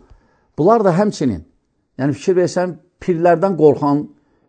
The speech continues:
şeyxlərindən qorxanlara bunların hamısı var. Və şirk eləyirlər bunda da. Bunda da şirk eləyirlər, e, yəni, onlar ki, qəbirlərə ibadət eləyirlər, qəbirləri ibadətgaha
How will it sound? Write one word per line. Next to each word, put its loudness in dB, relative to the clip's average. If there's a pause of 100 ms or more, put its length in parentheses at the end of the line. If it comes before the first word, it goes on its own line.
şeyxlərindən 0
qorxanlara 2
bunların -2
hamısı -4
var. 0 (920)
Və 0
şirk 0
eləyirlər 2
bunda 2
da. -6 (1300)
Bunda 2
da 4 (420)
şirk -4
eləyirlər, 0 (680)
e, -10 (360)
yəni, 2 (200)
onlar 2
ki, -6
qəbirlərə 4
ibadət 2
eləyirlər, -2 (960)
qəbirləri 2
ibadətgaha 0